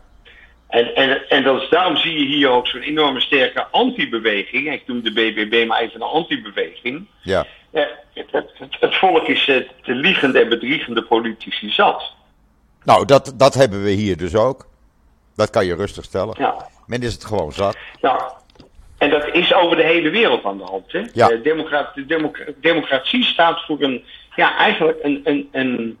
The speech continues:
Speaker 1: een reset.
Speaker 2: Ja.
Speaker 1: En, eh, dat is, dat is, dat is een beetje een gevaarlijk woord met de reset van het, eh,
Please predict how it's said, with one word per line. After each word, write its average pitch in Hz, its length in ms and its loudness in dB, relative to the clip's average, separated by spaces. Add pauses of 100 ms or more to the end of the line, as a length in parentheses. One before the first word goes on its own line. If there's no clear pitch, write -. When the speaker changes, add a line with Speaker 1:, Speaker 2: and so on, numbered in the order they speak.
(100)
Speaker 1:
een 120 200 0
reset. - 680 -2 (240)
Speaker 2:
Ja. 90 220 0 (280)
Speaker 1:
En, 123 340 0
eh, 123 60 -4
dat 135 180 0
is, 139 180 0
dat 131 280 0
is, 135 180 -2
dat 135 180 0
is - 60 -4
een 151 80 -2
beetje 139 220 2
een - 60 -6
gevaarlijk 156 540 0
woord 135 340 0
met 120 280 -2 (340)
de 113 140 0
reset 139 640 2
van 127 220 2
het, 113 140 0
eh, 131 160 2